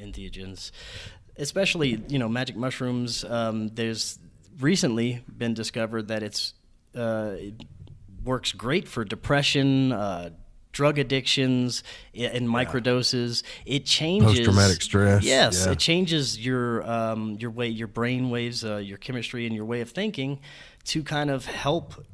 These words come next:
Speaker 1: get past some of those traumas and even learning. Um, you know,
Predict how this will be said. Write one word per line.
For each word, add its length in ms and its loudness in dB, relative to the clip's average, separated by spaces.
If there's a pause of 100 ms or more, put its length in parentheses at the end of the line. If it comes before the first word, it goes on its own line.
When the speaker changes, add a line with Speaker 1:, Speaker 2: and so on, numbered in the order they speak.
Speaker 1:
get 220 -4
past 500 0
some 180 0
of 60 -2
those 200 -2
traumas 680 -2
and 180 -2
even 520 -2 (500)
learning. 640 -2 (300)
Um, 520 -2
you 140 -8
know, 320 -6